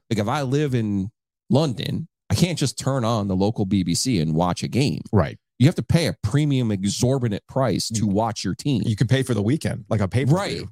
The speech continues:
Speaker 2: It's
Speaker 1: <laughs> Right.
Speaker 2: pretty wild.
Speaker 1: It is ba-,
Speaker 2: Like,
Speaker 1: it
Speaker 2: I
Speaker 1: is,
Speaker 2: just wanna
Speaker 1: it is
Speaker 2: buy this
Speaker 1: pay-per-view.
Speaker 2: weekend. Yeah.
Speaker 1: Correct. So are we, is that where you're saying we're headed to?
Speaker 2: Yes, that is where we're headed.
Speaker 1: Okay.
Speaker 2: That is where we're
Speaker 1: Ultimately,
Speaker 2: headed.
Speaker 1: for N F L, for this, for anything.
Speaker 2: And what Notre Dame, and maybe Notre Dame is right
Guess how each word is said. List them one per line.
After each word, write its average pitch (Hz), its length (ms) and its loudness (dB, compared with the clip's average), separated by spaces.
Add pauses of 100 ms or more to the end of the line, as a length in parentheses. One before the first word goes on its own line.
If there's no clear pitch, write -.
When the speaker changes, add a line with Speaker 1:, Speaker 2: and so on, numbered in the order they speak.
Speaker 2:
It's 139 160 0
Speaker 1:
<laughs> - 0 -
Right. 175 220 2
Speaker 2:
pretty 170 180 0
wild. 151 240 -2
Speaker 1:
It 165 100 -4
is 185 120 -4
ba-, 233 140 -4
Speaker 2:
Like, 143 120 -2
Speaker 1:
it 240 60 -2
Speaker 2:
I - 40 0
Speaker 1:
is, 202 60 0
Speaker 2:
just 156 80 -2
wanna 165 100 0
Speaker 1:
it 131 60 0
is 139 40 2
Speaker 2:
buy 135 80 0
this 120 140 0
Speaker 1:
pay-per-view. 143 220 0
Speaker 2:
weekend. 85 120 -4 (120)
Yeah. 92 80 -2
Speaker 1:
Correct. 95 360 -2 (580)
So 135 320 -2
are 117 140 0
we, 131 220 0
is 113 100 -2
that 135 200 -2
where 123 120 0
you're 120 160 0
saying 98 480 0 (100)
we're 101 140 2
headed 156 340 0
to? - 120 0
Speaker 2:
Yes, 190 240 2
that 123 120 0
is 104 120 -2
where 110 100 2
we're 95 140 0
headed. 80 180 -4 (160)
Speaker 1:
Okay. - 240 0
Speaker 2:
That 135 140 0
is 127 80 0
where 147 100 0
we're 143 80 0
Speaker 1:
Ultimately, 117 220 0
Speaker 2:
headed. - 160 -8 (100)
Speaker 1:
for 127 160 2 (220)
N 131 100 2
F 127 140 -2
L, 110 260 -2
for 101 160 -4
this, 95 320 0
for - 160 -16
anything. 117 400 0
Speaker 2:
And 135 80 2
what 139 140 -2
Notre 165 240 -2
Dame, 147 320 -2
and 127 100 -2
maybe 220 240 0
Notre 320 220 -4
Dame 269 260 -2
is 247 140 -6
right 240 280 -2